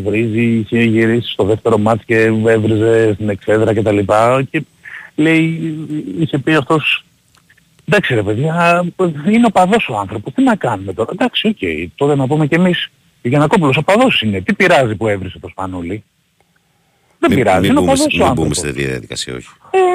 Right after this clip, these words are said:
Speaker 1: ναι, ακριβώς.
Speaker 2: Εγώ πάντως,
Speaker 1: Δεν θα
Speaker 2: εγώ
Speaker 1: μπούμε σε
Speaker 2: πάντως, κοίταξε, αυτό που παρατηρώ τις τελευταίες μέρες είναι ότι βλέπω γενικά,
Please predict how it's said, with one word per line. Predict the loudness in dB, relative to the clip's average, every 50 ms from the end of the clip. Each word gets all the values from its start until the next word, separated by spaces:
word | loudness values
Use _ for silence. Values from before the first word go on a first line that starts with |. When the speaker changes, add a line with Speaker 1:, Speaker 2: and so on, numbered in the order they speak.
| 2
Speaker 1:
ναι, | 2 4 4 4 4
ακριβώς. | 2 2 0 2 2 2 2 2
Speaker 2:
Εγώ | 2 0 0
πάντως, | 0 0 -2 0
Speaker 1:
Δεν | -2 -2
θα | 0 0
Speaker 2:
εγώ | 0 0
Speaker 1:
μπούμε | 0 0
σε | 0 0
Speaker 2:
πάντως, | 0 -2 -4
κοίταξε, | -6 -6 -8 -6 -6 -8
αυτό | -8 -8 -10 -10
που | -10 -10 -10 -6
παρατηρώ | -2 -2 -2 -2 -2 -2 -2 -2 -2
τις | -2 -4 -8
τελευταίες | -8 -8 -8 -8 -6 -4 -2 -2 -2 -2 -4
μέρες | -4 -2 0 0 0 -2 -4 -6 -8 -10 _ _ _ _ _ _ _ _
είναι | -2 0 2 2
ότι | 0 0 -2 -2 -2
βλέπω | -2 0 -2 -2 0 0 0 0 0
γενικά, | 0 0 0 0 0 0 0 2 2 2